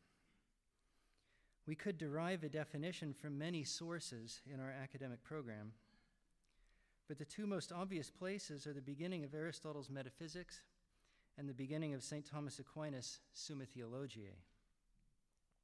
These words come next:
Each of these texts defines wisdom as the knowledge of the first, highest, and most universal cause of all things, and of the order of all things to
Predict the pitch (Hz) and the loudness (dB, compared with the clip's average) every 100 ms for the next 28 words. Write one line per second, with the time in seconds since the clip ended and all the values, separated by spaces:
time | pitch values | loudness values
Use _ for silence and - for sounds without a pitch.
0 | _ _ - - - - - 175 190 202 | _ _ -20 -20 -20 -20 -4 -2 0 2
1 | 175 - - 175 - - 139 - 170 180 | 2 0 0 0 0 -4 -6 -2 2 4
2 | 180 135 156 143 - 147 147 - - - | 2 2 0 0 -2 -2 -4 -8 -20 -20
3 | _ _ _ - 139 - 139 156 165 175 | _ _ _ -6 -4 0 2 4 4 4
4 | 139 127 131 - 170 170 - - - - | 0 -4 -6 -2 0 0 -2 -4 -10 -20
5 | _ _ _ - - 156 160 156 - 113 | _ _ _ -12 -4 0 0 0 -2 -2
6 | 135 143 160 - 151 143 127 147 170 - | -2 0 0 0 -2 0 0 0 0 -2
7 | 131 - 190 160 113 113 120 131 131 135 | -6 -4 -2 0 0 -2 -6 -4 -2 -2
8 | - 151 107 98 104 - _ _ _ _ | -2 -4 -2 -4 -8 -14 _ _ _ _
9 | _ - - - _ 143 151 135 151 165 | _ -20 -20 -20 _ -2 0 0 -2 2
10 | 190 196 160 139 135 131 127 135 123 127 | 2 4 4 2 2 -2 -2 -6 -4 -4
11 | 123 - - - - - - - | -4 -8 -14 -20 -20 -20 -10 -4